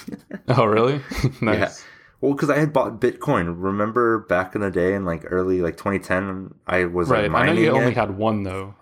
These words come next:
Speaker 2: right?
Speaker 1: Yeah, I only had one, but I had mined it, like, way back in the day. So I was, like, super pumped about all this.
Speaker 2: Oh, nice.
Speaker 1: Um,
Speaker 2: That's legit.
Speaker 1: I think that's all. All right.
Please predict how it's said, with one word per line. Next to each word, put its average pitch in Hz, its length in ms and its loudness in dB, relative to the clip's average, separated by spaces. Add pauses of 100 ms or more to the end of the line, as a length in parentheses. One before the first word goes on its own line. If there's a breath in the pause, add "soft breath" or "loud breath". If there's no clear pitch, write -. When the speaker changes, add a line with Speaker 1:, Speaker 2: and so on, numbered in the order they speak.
Speaker 2:
right? 104 80 -6
Speaker 1:
Yeah, 95 320 -2
I 110 80 2
only 127 120 0
had 117 180 0
one, 95 260 2
but 90 140 2
I 95 60 4
had 107 140 0
mined 90 360 0
it, 80 200 -2
like, 82 240 -8
way 90 220 2
back 80 240 0
in 87 60 -2
the 82 100 0
day. 78 300 0
So 85 160 0
I - 20 2
was, 92 140 0
like, 85 120 -2
super - 300 -6
pumped 78 280 -4
about 76 200 0
all 73 160 -2
this. 76 340 -6 (600 soft breath)
Speaker 2:
Oh, 110 160 2
nice. 104 480 -6 (1000 soft breath)
Speaker 1:
Um, 113 420 2
Speaker 2:
That's 98 180 -10
legit. 110 200 -10 (720)
Speaker 1:
I 107 120 -4
think 190 200 -2
that's 214 220 0
all. 165 200 2
All 123 120 2
right. 135 220 2